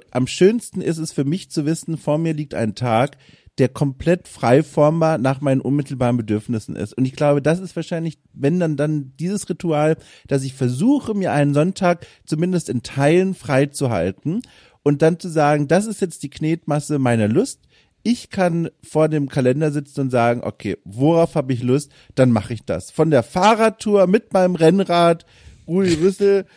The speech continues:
<laughs> ähm, über, ich spiele einfach nur Videospiele, bis hin zu, ich frag irgendwelche Freunde spontan, hast du nicht Lust,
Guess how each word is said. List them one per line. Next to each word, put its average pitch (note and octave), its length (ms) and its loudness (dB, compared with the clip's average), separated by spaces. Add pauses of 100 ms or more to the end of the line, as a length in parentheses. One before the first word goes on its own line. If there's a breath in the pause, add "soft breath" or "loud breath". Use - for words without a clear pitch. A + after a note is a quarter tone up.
<laughs> - 180 -20
ähm, D3 680 6
über, F#3+ 640 6
ich D3+ 160 -2
spiele F3 480 0
einfach E3+ 320 0
nur D#3 180 0
Videospiele, E3 760 -2
bis - 220 -6
hin D#3+ 220 0
zu, E3 300 0
ich D3+ 200 0
frag C#3+ 400 -2
irgendwelche C#3+ 460 -4
Freunde C3 480 0
spontan, B2 680 -2
hast A#2+ 360 -6
du - 20 -6
nicht B2 240 -4
Lust, G2+ 300 -4